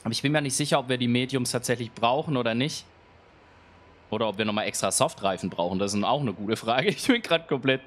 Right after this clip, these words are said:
Ähm, ach komm, scheiß drauf, ey. Wir fahren einfach mit den Mediums, fahren wir mal eine Runde oder so. Oder ne, fahren wir vielleicht zwei Runden. Und dann gucken wir mal, was wir da so hinkriegen. Und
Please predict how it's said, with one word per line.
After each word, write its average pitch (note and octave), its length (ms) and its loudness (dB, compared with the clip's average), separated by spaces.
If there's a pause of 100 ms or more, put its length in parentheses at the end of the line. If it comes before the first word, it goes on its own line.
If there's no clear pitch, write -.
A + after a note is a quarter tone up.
(600)
Ähm, C3 1040 2
ach A2+ 220 -6
komm, G2+ 160 0
scheiß - 240 -4
drauf, F2+ 160 -4
ey. G2 180 -2
Wir A#2+ 120 2
fahren D3 220 0
einfach C#3+ 220 -2
mit B2+ 140 0
den C3 120 0
Mediums, E3+ 520 0
fahren D#3 180 4
wir D#3 100 0
mal C#3+ 360 -2
eine C#3 240 2
Runde C3 380 2
oder B2 180 2
so. B2 280 0 (380)
Oder G#2+ 160 0
ne, G#2+ 100 -2
fahren G#2+ 200 0
wir G#2 80 -10
vielleicht G#2 240 -4
zwei A#2+ 240 2
Runden. A#2+ 460 -2 (360)
Und G#2+ 440 -2
dann G#2 100 0
gucken A2+ 180 -2
wir A2 60 2
mal, G#2+ 160 0
was G#2 180 -2
wir G#2 80 0
da G2+ 80 0
so G2 340 -2
hinkriegen. A#2 800 0
Und F#2 680 -2